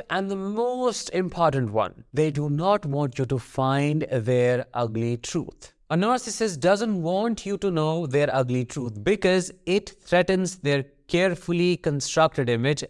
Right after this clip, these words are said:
and can expose their abusive behavior to others. Narcissists often present a facade of perfection, projecting an image of success, intelligence, and charm to the outside world. This image is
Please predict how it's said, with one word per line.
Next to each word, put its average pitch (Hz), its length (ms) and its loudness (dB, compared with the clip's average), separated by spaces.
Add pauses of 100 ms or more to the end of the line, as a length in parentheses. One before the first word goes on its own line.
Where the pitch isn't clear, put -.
and 135 280 0
can 127 220 0 (100)
expose 185 760 -2
their 156 160 4
abusive 202 640 0
behavior 139 520 2
to 139 140 -2
others. 127 520 0 (100)
Narcissists 202 680 -2
often 196 400 0
present 175 480 2
a 147 80 -2
facade 160 720 4
of 117 100 0
perfection, 127 680 -2
projecting 185 680 2
an 156 140 0
image 160 300 2
of 143 100 -2
success, - 640 2
intelligence, 160 760 0
and 135 200 -2
charm 156 560 2 (260)
to 143 100 2
the 131 260 -2
outside 120 520 0
world. 123 460 2
This 202 260 2
image 233 300 2
is 220 140 -2